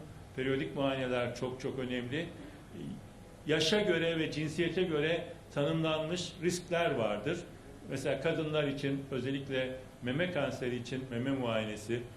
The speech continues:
periyodik meme muayenesi, her ay meme muayenesi yapmak, e, veya rahim kanserleri için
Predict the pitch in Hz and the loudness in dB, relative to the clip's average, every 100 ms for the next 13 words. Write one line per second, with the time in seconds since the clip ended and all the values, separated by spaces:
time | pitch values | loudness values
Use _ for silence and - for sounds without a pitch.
0 | - - 117 113 123 135 110 120 127 113 | -12 0 2 2 2 -2 -2 0 0 0
1 | 107 104 98 - 117 120 120 117 117 - | -2 -4 -6 -4 -4 0 2 2 0 -2
2 | - - 110 107 120 107 98 98 101 107 | -12 -8 -4 -2 -2 -2 -4 -4 -8 -6
3 | 104 - - 82 - - - - - 107 | -8 -6 -4 -4 -6 -14 -16 -18 -14 -8
4 | 104 101 98 139 135 131 135 - - 113 | -6 -4 0 2 4 4 2 -2 -10 0
5 | 123 175 180 123 120 117 113 113 110 110 | 2 2 2 0 0 2 2 2 0 -2
6 | 110 131 135 | -4 -4 -4